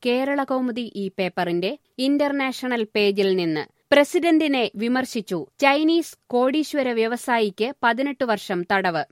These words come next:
ബീജിംഗ്. ചൈനീസ് പ്രസിഡന്റ് ഷീ ജിൻപിങ്ങിനെ പരസ്യമായി വിമർശിക്കുകയും ആരോപണങ്ങൾ ഉന്നയിക്കുകയും ചെയ്ത കോടീശ്വരനായ ചൈനീസ് റിയൽ എസ്റ്റേറ്റ് വ്യവസായി റെൻ ഷിക്കിയാങ്ങിന് പതിനെട്ട് വർഷം തടവ്. ഇയാൾ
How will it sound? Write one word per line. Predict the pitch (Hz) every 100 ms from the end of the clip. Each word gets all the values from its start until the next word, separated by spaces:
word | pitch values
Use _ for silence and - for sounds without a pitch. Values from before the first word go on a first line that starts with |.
| _
ബീജിംഗ്. | 202 247 262 220 190 - _ -
ചൈനീസ് | 285 285 311 359 -
പ്രസിഡന്റ് | 302 285 254 254 233 175
ഷീ | - 294 302
ജിൻപിങ്ങിനെ | 262 294 285 262 247 240
പരസ്യമായി | 220 240 254 285 269 247
വിമർശിക്കുകയും | 233 220 233 220 226 208 190 180 269 - -
ആരോപണങ്ങൾ | 233 277 285 277 269 254 226
ഉന്നയിക്കുകയും | - 226 254 262 226 254 226 226 202
ചെയ്ത | 202 190 175 160 _
കോടീശ്വരനായ | - 247 277 294 - 254 233 190 170 196 320 _
ചൈനീസ് | 269 262 294 302 330 - _
റിയൽ | 226 262 277
എസ്റ്റേറ്റ് | 302 - 285 240
വ്യവസായി | 214 220 214 220 190 175 - _
റെൻ | 226 254 294 349 _
ഷിക്കിയാങ്ങിന് | - 262 214 277 247 208 196 196 339 _
പതിനെട്ട് | 254 247 294 311 294
വർഷം | 240 - 208
തടവ്. | 190 185 180 170 - _ -
ഇയാൾ | 262 294